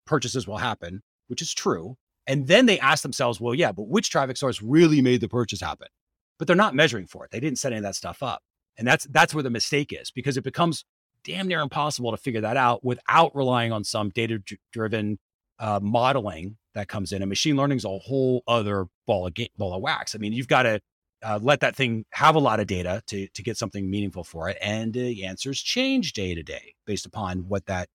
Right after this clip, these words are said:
is seeing. So people have to get used to, you know, using modeling if that's what they wanna go. Me personally, I'm not a fan of that. I don't like modeling. Not that it's bad. I think it's, it's great and we'll get better with time. I am a control freak. I like to lift the hood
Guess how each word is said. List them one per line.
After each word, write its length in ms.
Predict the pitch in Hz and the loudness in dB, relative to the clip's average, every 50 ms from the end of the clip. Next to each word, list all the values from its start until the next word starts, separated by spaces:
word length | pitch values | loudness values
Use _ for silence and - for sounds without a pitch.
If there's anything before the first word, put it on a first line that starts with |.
| _ | _
is 140 | - 95 85 | -12 -8 -6
seeing. 380 | - - - - 104 85 71 - _ _ _ _ _ _ | -6 -6 -4 -4 -4 -4 -4 -8 _ _ _ _ _ _
So 160 | - - 123 | -10 -8 -6
people 220 | 110 - 151 - 131 | -4 -2 2 2 2
have 60 | 123 | 2
to 80 | - 123 | 2 -2
get 100 | 120 110 | -2 -2
used 180 | 120 120 - - | -2 -4 -4 -4
to, 240 | 120 104 101 95 - _ _ _ _ | -6 -6 -6 -8 -10 _ _ _ _
you 80 | 113 | -8
know, 180 | 98 95 90 80 _ _ _ | -8 -6 -8 -12 _ _ _
using 360 | 117 127 175 202 160 139 120 | -2 0 2 2 4 2 2
modeling 380 | 107 104 104 98 92 95 95 104 | 2 0 0 0 -2 -4 -4 -4
if 80 | 98 | -2
that's 160 | 117 110 - | -4 -4 -4
what 60 | - 101 | -6 -8
they 60 | 101 | -8
wanna 200 | 90 90 90 90 | -8 -8 -10 -6
go. 280 | - 160 151 107 87 - _ - - _ _ | -4 -4 -4 -4 -6 -12 _ -20 -20 _ _
Me 160 | - 156 175 - - _ _ - | 0 0 0 0 -4 _ _ -20
personally, 640 | - - - 147 160 - - 208 220 247 262 254 - | -12 -6 -4 -2 -2 -2 -2 -2 0 0 0 0 -2
I'm 120 | 113 120 | -2 -2
not 120 | 113 117 131 | -2 -2 -2
a 40 | |
fan 260 | - - 180 190 226 180 | -2 -2 -2 -2 -2 -2
of 60 | 104 | -4
that. 200 | 82 65 55 - | -6 -10 -12 -8
I 220 | - 107 147 190 190 | 0 4 4 4 4
don't 240 | 131 - 147 127 | 2 0 -2 -2
like 240 | 120 127 120 107 - | 0 -2 -2 -2 -2
modeling. 500 | 117 113 110 113 117 110 113 113 120 113 101 | 0 0 2 2 0 0 -2 -4 -4 -4 2
Not 160 | 147 170 - | 2 2 2
that 100 | - 190 | 2 0
it's 160 | 165 127 - - _ _ _ | -2 -2 -4 -10 _ _ _
bad. 380 | - 131 160 170 98 80 90 101 | -2 0 0 0 -2 -4 -6 -6
I 60 | 113 | -6
think 120 | 117 123 120 | -4 -4 -4
it's, 160 | 95 - - _ | -6 -8 -12 _
it's 160 | - 95 - | -14 -14 -14
great 420 | - - - 92 120 147 135 - | -14 -12 -6 -2 0 0 0 -2
and 120 | 107 104 104 | -2 -4 -4
we'll 80 | 113 | -4
get 220 | 107 98 110 95 - | -4 -4 -6 -4 -2
better 200 | 104 107 110 95 | -2 -2 -2 -2
with 160 | 95 90 - | -4 -8 -8
time. 340 | - 143 143 135 107 98 98 - _ _ _ _ _ | -8 -6 -4 -4 -4 -4 -6 -8 _ _ _ _ _
I 180 | - 139 156 160 | 4 4 6 6
am 160 | 165 147 135 | 6 4 2
a 60 | 131 | 0
control 400 | 113 - 123 104 - - 147 170 | -2 -4 -8 -6 -4 -4 -4 -4
freak. 280 | 151 - - 73 73 - - | -4 -6 -12 -16 -18 -14 -6
I 100 | - 117 | -2 0
like 240 | 143 147 147 143 - | 2 2 2 0 -2
to 160 | - 131 110 | -6 -6 -2
lift 240 | 113 131 139 - - | -2 -2 -2 -2 -4
the 140 | 120 110 95 | -6 -6 -6
hood 420 | 90 143 165 143 98 92 92 110 | -4 -4 -4 -4 -4 -4 -8 -12